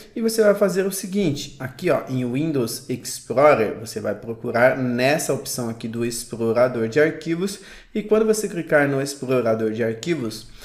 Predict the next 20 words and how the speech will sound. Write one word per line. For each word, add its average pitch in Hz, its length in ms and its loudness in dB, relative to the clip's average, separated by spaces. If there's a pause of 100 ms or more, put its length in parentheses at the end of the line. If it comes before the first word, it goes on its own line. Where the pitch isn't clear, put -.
(140)
você 170 180 -4
tem 175 160 -2
que 175 140 -4
vir 165 180 2
na 165 120 2
parte 160 400 6
de 160 100 -4
cima 160 500 -2
em 156 200 -2
visualizar. 170 1000 -2 (120)
Aqui 147 300 -4
em 160 40 0
visualizar, 131 880 0
você 123 200 -8
tem 123 160 -4
várias 117 360 0
opções, 135 520 -2
ó. 98 80 -4
Então - 200 -12
visualizar, 143 720 4